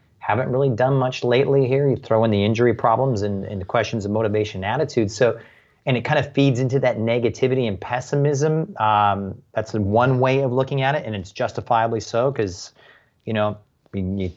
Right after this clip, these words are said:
talk about the players that have been more missed than hit. There's plenty of them, and we don't need to go down that list, but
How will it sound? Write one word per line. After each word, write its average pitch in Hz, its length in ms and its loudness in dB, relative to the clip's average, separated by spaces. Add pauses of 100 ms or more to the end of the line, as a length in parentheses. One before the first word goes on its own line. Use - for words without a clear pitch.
(120)
talk 107 180 0
about 110 300 2
the 107 80 -10
players 113 320 0
that 107 80 -4
have 98 120 -2
been 107 180 0
more 110 200 0
missed 110 320 -2
than 92 140 -4
hit. 123 240 2
There's 101 180 0
plenty 123 400 2
of 127 180 2
them, 98 200 0
and 92 120 -4
we 107 100 2
don't 110 100 0
need 113 100 2
to 107 60 4
go 107 180 6
down 104 220 2
that 98 180 -4
list, 123 500 -4
but 104 300 0